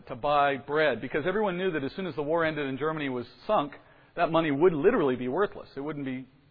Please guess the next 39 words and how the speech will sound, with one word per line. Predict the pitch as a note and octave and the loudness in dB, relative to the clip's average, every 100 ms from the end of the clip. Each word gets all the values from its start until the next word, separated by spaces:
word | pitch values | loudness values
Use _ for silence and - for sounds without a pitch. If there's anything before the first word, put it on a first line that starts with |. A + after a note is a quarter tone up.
| _ _ - | _ _ -14
usable. | C#3+ A#3 D#3 - - - _ _ _ _ _ _ | -4 -4 -4 -8 -16 -20 _ _ _ _ _ _
So | F3 D#3+ | 0 0
it's | E3 - C3 | 0 -4 -4
de-, | D#3 D#3 | -2 -2
it | B2+ | -4
devalued | D3+ C3 E3+ G#3+ D3 A#2 | -4 0 4 4 0 -6
tremendously | - C3+ D#3+ A3 D#3 - B2+ | -8 -8 -4 -2 -4 -4 -2
overnight. | D3 D#3 D#3+ F3+ - - _ _ _ _ _ _ _ _ | -2 -2 -6 -8 -8 -16 _ _ _ _ _ _ _ _
And | D3 D3 D3+ | -4 -4 0
it | F3 | 0
would | E3 | 2
be | F3+ | 4
like | F3+ F3 | 4 4
somebody | A3+ A#3 G3 F3 | 2 2 2 0
in | D#3 | 0
that | D#3 G#3+ - - - - | 2 2 0 -14 -20 -2
day | D#3 F#3+ | 4 4
and | D#3 E3 | 4 0
age | E3 A#2+ C#3+ - - _ - _ - - | -2 -4 -6 -16 -20 _ -20 _ -4 6
saving | G#3+ G3+ F3+ | 6 6 -2
as | C3+ | -4
many | E3+ G3+ | -4 -2
of | G3 | 0
those | E3+ D#3 | 0 0
Deutschmarks | E3 E3+ E3 D3+ - | 0 0 2 0 0
as | D3 | -4
they | - C#3 | -4 -4
could. | - C#3 - - _ - - - - _ _ _ - | -2 -6 -6 -18 _ -20 -20 -20 -20 _ _ _ -6
To | G3 | 2
what | A3+ D#3+ | 2 4
benefit? | F3+ A#3+ C#4+ C3+ | 2 2 2 -2
It's | D3 C#3 | -2 0
only | G#3 G3+ | 0 2
a | D#3+ | 2
few | G#3+ F3+ | 0 2
days | G#3+ A3+ | 2 2
before | D#3+ - F3 | -2 -2 -2
it's | D3 | -2
worthless. | C#3 A3+ - - | -2 -2 -2 -14